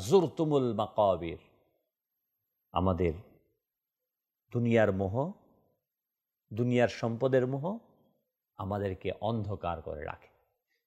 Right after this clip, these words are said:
যতক্ষণ না আমরা কবরের মুখ না দেখি। অনেক সময় এই সম্পদের মোহ আমাদেরকে ধ্বংস করে ফেলে। তা আমাদের যারা এই সকল বিষয়টা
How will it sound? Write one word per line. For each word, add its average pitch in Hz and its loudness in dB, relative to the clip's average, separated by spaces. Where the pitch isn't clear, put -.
যতক্ষণ 165 2
না 143 2
আমরা 107 2
কবরের 120 2
মুখ 95 -8
না 85 -6
দেখি। - -14
অনেক 156 -6
সময় 127 -4
এই 143 -10
সম্পদের 143 0
মোহ 127 -4
আমাদেরকে 110 -6
ধ্বংস 90 -16
করে 92 -16
ফেলে। - -20
তা 117 -2
আমাদের 117 2
যারা 110 4
এই 135 -2
সকল 170 -2
বিষয়টা 131 4